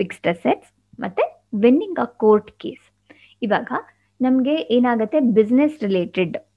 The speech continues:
ಯಾವ್ದಾದ್ರು ಇನ್ಸಿಡೆಂಟ್ಸ್, ಅಂದ್ರೆ ಇವಾಗ sale of fixed assets. ಇವಾಗ ತುಂಬಾ ದಿವಸದಿಂದ ನಮ್ಮ ಒಂದು business ಅಲ್ಲಿ ಒಂದು ಕೆಲವು fixed assets ಇರುತ್ತೆ.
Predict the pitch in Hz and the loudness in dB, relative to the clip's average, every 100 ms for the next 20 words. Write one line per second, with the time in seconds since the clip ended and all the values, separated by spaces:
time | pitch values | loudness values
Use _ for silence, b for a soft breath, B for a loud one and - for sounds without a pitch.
0 | - 190 185 185 202 202 202 190 170 160 | 0 2 2 0 0 0 -2 -2 -4 -6
1 | 170 - - 185 190 208 208 202 208 214 | -8 -10 -8 -4 -2 -2 -2 -4 -4 -6
2 | - - 240 254 214 208 - 185 - - | -6 2 4 4 0 -4 -6 -12 -8 -10
3 | - - - _ b b - 220 233 233 | -10 -14 -18 _ b b -2 0 2 2
4 | 254 254 269 302 214 208 214 185 180 147 | 4 6 6 6 4 2 0 -2 -4 -4
5 | 214 b b _ 226 254 311 320 247 220 | -6 b b _ 0 2 2 4 4 2
6 | 185 196 190 190 185 165 190 330 269 247 | 2 0 -2 -4 -2 -2 0 2 2 2
7 | 311 311 240 247 277 311 330 320 - 226 | 0 0 2 2 0 -2 -4 -6 -4 -4
8 | - 190 - 160 - - _ - | -2 -4 -4 -4 -6 -12 _ -20